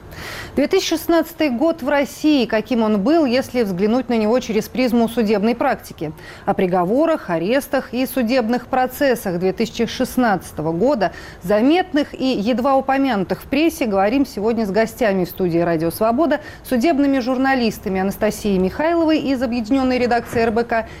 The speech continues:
и Егором Сковородой из интернет-издания «Медиазона». Егор, благодаря текстовым трансляциям которого на сайте «Медиазоны» можно в реальном времени следить за самыми важными судебными процессами,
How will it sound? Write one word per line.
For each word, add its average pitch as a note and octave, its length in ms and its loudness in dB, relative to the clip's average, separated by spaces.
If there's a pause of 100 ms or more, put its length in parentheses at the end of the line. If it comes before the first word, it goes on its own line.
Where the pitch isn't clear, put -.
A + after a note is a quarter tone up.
и E4 80 2
Егором C4 480 2
Сковородой A#3 680 0
из A3 140 -4
интернет-издания G3+ 880 -2
«Медиазона». F#3 720 0 (460)
Егор, A#3+ 420 2
благодаря A3 440 0
текстовым A#3 420 -4
трансляциям A3 680 -2
которого G#3+ 340 0
на F#3+ 140 0
сайте G#3 340 -2
«Медиазоны» G#3 580 0
можно G#3 380 0
в F#3+ 80 0
реальном G3+ 500 2
времени F3+ 420 0
следить G3+ 420 -2
за G3 120 2
самыми A#3 380 0
важными F#3 480 0
судебными F3+ 520 0
процессами, D#4+ 600 2